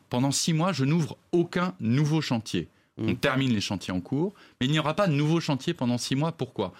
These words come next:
Speaker 1: Parce que pendant ces six mois, je vais mettre autour de la table les concessionnaires, les opérateurs de la ville, les riverains, les commerçants, pour avoir un calendrier. Parce qu'aujourd'hui, ce qui est insupportable, au-delà du fait que la ville soit sale, c'est que vous avez des gens qui viennent vous mettre des travaux, qui vous disent pas à quoi ça sert,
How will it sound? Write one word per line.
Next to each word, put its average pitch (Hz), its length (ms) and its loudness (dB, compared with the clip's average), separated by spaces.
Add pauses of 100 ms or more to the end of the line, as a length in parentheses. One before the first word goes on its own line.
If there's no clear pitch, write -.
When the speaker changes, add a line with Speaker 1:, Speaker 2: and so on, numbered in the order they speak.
(200)
Speaker 1:
Parce 120 140 -4
que 165 60 0
pendant 180 280 2
ces 147 140 -2
six - 180 -2
mois, 175 160 2
je 139 100 -4
vais 135 60 2
mettre 147 160 0
autour 131 180 -4
de 127 80 0
la 123 140 -2
table 95 240 -2
les 120 60 0
concessionnaires, 120 600 -2
les 107 180 -2
opérateurs 123 420 -2
de 120 60 0
la 117 120 -2
ville, 90 140 -4
les 110 80 0
riverains, 120 300 -2
les 113 120 -2
commerçants, 143 560 -2 (460)
pour 147 140 0
avoir 165 240 4
un 135 60 0
calendrier. 135 580 2
Parce 123 160 -4
qu'aujourd'hui, 147 440 2
ce - 60 -4
qui 107 100 -2
est - 20 0
insupportable, 120 840 -2 (420)
au-delà 127 200 0
du 117 100 -2
fait 147 160 -2
que 113 80 -2
la 107 80 0
ville 120 160 0
soit 110 180 0
sale, 113 400 -4 (640)
c'est 139 200 0
que 165 100 -2
vous 139 340 2
avez 143 320 2
des 117 160 -2
gens 135 180 0
qui 123 140 -4
viennent 127 220 0
vous 110 160 -2
mettre 131 360 -2
des 107 120 -2
travaux, 131 340 -2
qui 143 140 -4
vous 127 120 0
disent 123 200 -4
pas 104 320 -4
à 127 80 -4
quoi 147 140 -2
ça 139 160 -4
sert, 165 340 -2